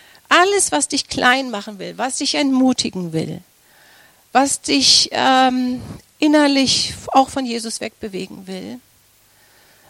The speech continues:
ähm, das dürfen wir wegdrücken. Und jetzt schauen wir uns mal die Geschichte von den Emmaus-Jüngern an. Ihr habt die ja schon so oft gehört, aber ich, äh, d-, also grad zu Ostern, ich finde, da ist so viel drin.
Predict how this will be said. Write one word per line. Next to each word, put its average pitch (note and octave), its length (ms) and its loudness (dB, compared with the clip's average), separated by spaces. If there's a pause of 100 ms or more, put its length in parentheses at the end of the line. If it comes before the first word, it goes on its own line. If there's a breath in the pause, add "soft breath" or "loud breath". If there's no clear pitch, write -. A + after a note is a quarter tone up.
(200)
ähm, G#3+ 640 -4
das G#3+ 180 -2
dürfen A3+ 460 0
wir G3+ 420 0 (1000 soft breath)
wegdrücken. - 640 -8
Und A3 140 -6
jetzt B3+ 180 0
schauen D4+ 280 2
wir D4 100 0
uns - 220 -6
mal B3 180 0
die A#3 120 -6
Geschichte C4 420 -4
von B3 200 -4
den A3+ 160 -2
Emmaus-Jüngern C4+ 800 -2
an. C4 280 -4
Ihr A3+ 180 -4
habt A3+ 200 -8
die A3+ 40 -6
ja A3 160 -4
schon A3+ 180 -6
so - 140 -2
oft - 220 -6
gehört, A3+ 400 -2
aber A3+ 180 -8
ich, - 180 -14 (520 loud breath)
äh, A3 460 0 (140)
d-, A3+ 220 -14 (180)
also A3 160 0
grad - 300 -2
zu - 140 -4
Ostern, G#3 400 -2
ich F#3+ 120 -8
finde, G3 260 -6
da G3 60 -6
ist - 220 -8
so A3 160 -2
viel G3+ 220 -6
drin. G3 420 -6